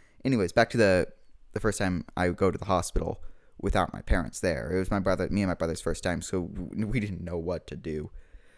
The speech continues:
So I would just walk in to the front desk person saying, "Um, I cut myself really badly. I might need stitches."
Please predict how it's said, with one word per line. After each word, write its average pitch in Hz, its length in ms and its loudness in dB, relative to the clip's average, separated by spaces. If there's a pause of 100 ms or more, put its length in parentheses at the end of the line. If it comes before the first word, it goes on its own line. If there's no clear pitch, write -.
(120)
So 104 280 2
I 104 140 6
would 110 80 4
just 107 160 0
walk 95 260 6
in 101 300 2
to - 120 -8
the 95 60 -2
front 98 220 0
desk 92 260 0
person 92 500 0
saying, 92 300 -4
"Um, 95 320 2 (400)
I 165 220 -2 (180)
cut - 300 -4
myself 107 500 2
really 120 180 2
badly. 120 320 -2
I - 120 -8
might 82 420 -4
need - 140 -8
stitches." - 480 -8